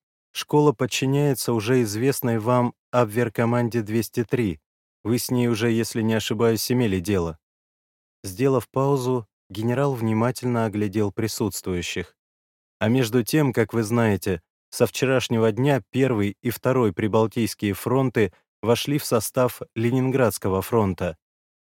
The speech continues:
В связи с этим сейчас ведется широкомасштабная передислокация войск, пополнение передовых частей маршевыми ротами. Все эти обстоятельства создают чрезвычайно благоприятные условия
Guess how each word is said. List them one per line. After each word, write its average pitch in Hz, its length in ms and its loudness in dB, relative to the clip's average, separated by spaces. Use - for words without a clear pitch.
В - 60 -16
связи 117 380 0
с - 120 -6
этим 135 300 0
сейчас - 460 -4
ведется 123 440 -2
широкомасштабная 120 1040 0
передислокация 117 1000 0
войск, 117 420 0
пополнение 117 720 2
передовых 104 500 0
частей 123 600 -4
маршевыми 113 640 2
ротами. 98 540 -2
Все 151 260 0
эти 139 140 -2
обстоятельства 127 880 0
создают 113 800 -2
чрезвычайно 120 800 0
благоприятные 120 720 0
условия 117 640 0